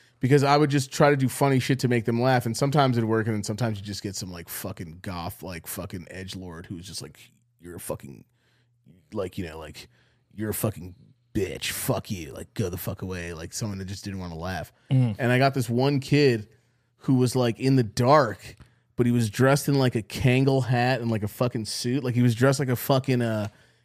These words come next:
Speaker 1: he was dressed like a fucking,
Speaker 2: Like a
Speaker 1: like
Speaker 2: Peaky
Speaker 1: a,
Speaker 2: Blinders
Speaker 1: like a Peaky,
Speaker 2: character?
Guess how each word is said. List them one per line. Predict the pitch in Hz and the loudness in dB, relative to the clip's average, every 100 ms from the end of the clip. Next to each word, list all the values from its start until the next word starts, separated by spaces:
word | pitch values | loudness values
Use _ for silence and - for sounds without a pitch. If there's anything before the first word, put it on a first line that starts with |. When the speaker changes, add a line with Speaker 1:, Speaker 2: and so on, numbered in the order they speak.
| - | -4
Speaker 1:
he | 120 | -2
was | 117 | 2
dressed | 135 135 | 2 2
like | 139 | 0
a | 123 | 0
fucking, | - 135 127 127 117 113 | 2 2 4 2 2 0
Speaker 2:
Like | 117 | 0
a | |
Speaker 1:
like | 117 | 0
Speaker 2:
Peaky | - 151 139 | 4 4 6
Speaker 1:
a, | |
Speaker 2:
Blinders | 127 113 117 139 - | 4 6 6 4 4
Speaker 1:
like | |
a | 175 | 6
Peaky, | 185 | 6
Speaker 2:
character? | 196 208 | 4 2